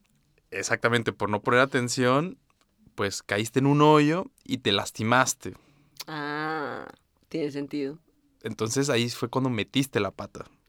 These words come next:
Speaker 2: Claro.
Speaker 1: Porque, a ver, meter la pata es, ah, hacer un error,
Speaker 2: Ujú.
Speaker 1: ¿no?
Speaker 2: Sí.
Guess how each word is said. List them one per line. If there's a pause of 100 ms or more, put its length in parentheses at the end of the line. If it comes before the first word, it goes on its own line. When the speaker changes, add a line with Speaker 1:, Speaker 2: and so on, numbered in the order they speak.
(120)
Speaker 2:
Claro. (180)
Speaker 1:
Porque, (400)
a
ver, (440)
meter
la
pata
es, (320)
ah,
hacer
un
error, (480)
Speaker 2:
Ujú. (460)
Speaker 1:
¿no? (340)
Speaker 2:
Sí.